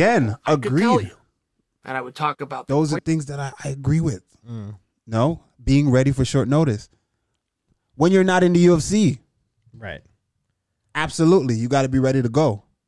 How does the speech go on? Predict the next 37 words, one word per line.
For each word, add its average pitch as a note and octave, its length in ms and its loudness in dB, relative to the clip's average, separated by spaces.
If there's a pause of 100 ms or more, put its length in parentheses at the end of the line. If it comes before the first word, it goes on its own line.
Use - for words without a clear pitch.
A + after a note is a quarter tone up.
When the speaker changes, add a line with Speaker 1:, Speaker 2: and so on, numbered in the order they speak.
(140)
Speaker 1:
'cause A#2 140 -2
it's A#2 140 -2
an A2+ 80 2
opportunity. B2 640 0 (1000)
When D3 180 2
you're F3 240 2
on F#3 180 2
the E3 80 0
fucking E3+ 420 0
roster D3+ 480 2
and C#3 80 2
not D3 200 0
ranked, C3+ 540 -2 (1040)
abso-fucking-lutely. A#2 1040 0 (480)
Again, A#2 440 0 (100)
it's G2+ 160 -8
an G#2+ 80 0
opportunity A2+ 560 0
and F#2+ 100 -4
you G2+ 100 -4
gotta G2+ 180 -2
stay G2+ 240 -6
ready. A2 300 -2 (680)
As A#2+ 160 0
a A2+ 40 -2
professional, A#2+ 540 0
your G#2+ 120 0
job G#2+ 240 0
is - 60 -4
to - 60 -12
stay A2+ 180 -2
ready. A#2 320 -2 (200)
Speaker 3:
Mm. G#2+ 220 -16 (1300)
Speaker 1:
When E3+ 220 0
it F3 120 -6
comes G#3 400 -6
to G#3 300 0